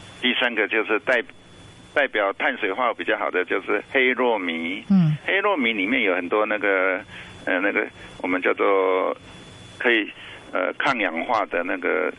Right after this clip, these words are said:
Speaker 1: 那个色素就在那个皮上。
Speaker 2: 嗯。
Speaker 1: 第-，第-，再来就是，呃，我们黑五类还差两个，一个是黑糖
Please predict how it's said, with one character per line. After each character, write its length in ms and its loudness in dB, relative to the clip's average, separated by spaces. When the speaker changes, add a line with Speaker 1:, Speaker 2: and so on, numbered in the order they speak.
Speaker 1:
那 100 0
个 100 0
色 260 2
素 240 0
就 140 2
在 160 2
那 80 0
个 180 0
皮 180 0
上。 240 -2
Speaker 2:
嗯。 260 6
Speaker 1:
第-， 200 4
第-， 180 -2
再 100 4
来 160 4
就 140 -2
是， 340 0
呃， 240 -4
我 60 -8
们 140 -2
黑 100 2
五 80 0
类 140 2
还 220 0
差 180 0
两 180 0
个， 160 0
一 60 -6
个 140 0
是 80 0
黑 200 2
糖 240 -2